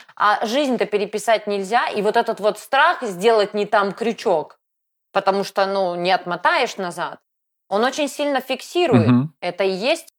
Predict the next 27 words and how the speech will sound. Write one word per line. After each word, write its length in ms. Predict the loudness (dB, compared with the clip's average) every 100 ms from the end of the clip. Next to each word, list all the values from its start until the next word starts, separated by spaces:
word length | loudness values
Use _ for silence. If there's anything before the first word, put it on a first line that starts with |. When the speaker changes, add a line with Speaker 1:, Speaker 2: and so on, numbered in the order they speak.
| -6
Speaker 1:
во-первых, 400 | -2 2 0 0
вот 120 | 0
этот 260 | 0 0 -2
развивающийся 800 | -2 0 2 4 4 -2 -8 -6
перфекционизм, 960 | -4 -4 -6 -4 -2 0 -2 -2 -2 2
да, 300 | 2 2 -4
когда 460 | -6 0 2 2 2
либо 460 | 0 0 4 4 2
идеально, 640 | -4 0 2 2 0 -2 -2
либо 220 | 0 0
никак. 540 | -2 2 4 2 0 _ _ -8
И 80 |
тогда 240 | -4 0 2
большая 400 | 2 0 0 -4
часть 240 | -4 -4
людей, 280 | -6 -4 -4
ну, 120 | -4
естественно, 540 | -6 -6 -8 -8 -8 -8
выбирает 480 | -4 0 0 0 -6
никак. 540 | -8 -2 -2 -2 -6 _ _ _ _ _ _ _ -12
Но 180 | -6 -4
вот 140 | -2
этот 220 | -4 -6
страх 360 | -4 4 4 4
что-то 280 | -2 -8 -6
начать, 500 | -6 2 4 4
Speaker 2:
Мгм. 120 | 2